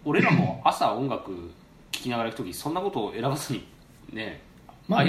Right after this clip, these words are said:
Speaker 2: なんとなく
Speaker 1: iPhoneとかピッてやってるもんね。うん。
Speaker 2: なんとなくだよね。
Speaker 1: うん。
Speaker 2: むしろ雨の日なら雨に合いそうな暗く美しい音楽を聴く方が楽しいです。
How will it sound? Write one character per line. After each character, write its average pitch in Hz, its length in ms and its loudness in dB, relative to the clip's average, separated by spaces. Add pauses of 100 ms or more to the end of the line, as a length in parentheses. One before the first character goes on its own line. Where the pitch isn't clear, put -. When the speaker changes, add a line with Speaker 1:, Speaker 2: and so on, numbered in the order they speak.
Speaker 2:
な 127 100 4
ん - 40 4
と 160 60 2
な 160 60 2
く 160 40 -2
Speaker 1:
iPhone 160 40 -6
と 175 60 0
か 175 80 4
ピ 135 60 0
ッ 107 80 -4
て 95 60 -8
や 90 60 -8
っ - 20 -16
て 101 80 -10
る 90 60 -10
も 80 80 -12
ん 82 80 -14
ね。 85 80 -16 (920)
う 73 100 -2
ん。 - 20 -4
Speaker 2:
な 107 120 2
ん 120 100 2
と 135 160 4
な 151 340 4
く - 100 0
だ - 80 -6
よ - 60 -12
ね。 - 60 -8
Speaker 1:
う - 40 2
ん。 - 60 0 (1200)
Speaker 2:
む 156 80 10
し - 120 4
ろ - 140 2
雨 147 240 6
の 117 80 4
日 117 80 6
な 117 120 6
ら 98 120 0
雨 117 160 8
に 87 100 6
合 90 100 2
い 98 60 0
そ - 160 0
う 87 60 8
な 87 120 2
暗 113 300 0
く 135 200 4
美 - 340 0
し 151 140 2
い 156 40 4
音 139 160 6
楽 110 140 0
を 98 60 0
聴 - 140 -8
く 139 140 6
方 - 20 -
が 127 80 0
楽 - 280 0
し - 140 -2
い - 60 -2
で - 80 -2
す。 - 220 -12